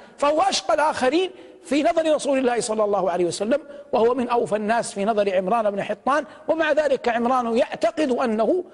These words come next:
على الحق، نسأل الله العافية. هذا عبد الرحمن بن ملجم الذي ضرب معاوية، كان عمر، معاوية رضي الله تعالى عنه طوالا بدينا، فالضربة لم تؤثر فيه، لكنها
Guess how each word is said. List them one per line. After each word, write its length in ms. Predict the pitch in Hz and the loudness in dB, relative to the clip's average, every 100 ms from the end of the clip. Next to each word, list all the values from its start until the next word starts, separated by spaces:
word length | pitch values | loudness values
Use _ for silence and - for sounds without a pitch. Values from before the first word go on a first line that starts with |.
| - - | -14 -4
على 180 | 208 240 | -2 0
الحق، 420 | 185 269 - 226 | 0 -4 -4 -4
نسأل 280 | 226 214 214 | -4 -2 -2
الله 280 | 190 190 | 0 -2
العافية. 420 | 180 - - 113 - - - - - - - - _ - - | -2 -4 -8 -12 -20 -20 -20 -20 -20 -20 -20 -20 _ -20 -8
هذا 280 | - 339 359 | -2 0 2
عبد 160 | 302 | 2
الرحمن 320 | 302 285 262 254 | 0 2 0 0
بن 240 | 240 226 | 0 2
ملجم 260 | 208 180 - 254 | 0 -2 -4 -2
الذي 340 | 285 349 349 | 0 2 2
ضرب 340 | 294 381 320 294 226 - - | 2 2 2 0 -2 -6 -2
معاوية، 720 | 220 190 285 220 202 247 294 - | 0 0 0 0 2 0 0 -2
كان 200 | 302 311 | -2 0
عمر، 340 | 294 302 294 285 - | 0 0 0 -2 -6
معاوية 300 | 214 220 269 | -2 0 0
رضي 160 | 247 240 | 0 0
الله 220 | 240 233 | 0 0
تعالى 320 | 226 208 226 | 0 0 0
عنه 260 | 214 220 190 | 0 -2 -2
طوالا 720 | 233 233 269 294 285 302 320 - | 0 2 2 2 2 0 -2 -2
بدينا، 520 | 226 247 311 233 202 - - - - - | 0 2 2 2 -2 -8 -20 -20 -20 -8
فالضربة 440 | - 240 320 320 339 | -4 0 0 2 2
لم 160 | 381 | 0
تؤثر 440 | 240 277 220 233 196 | 0 -2 0 -2 0
فيه، 180 | 180 135 - | -2 -8 -4
لكنها 640 | 240 - 277 277 269 311 | -4 -2 -2 0 0 -2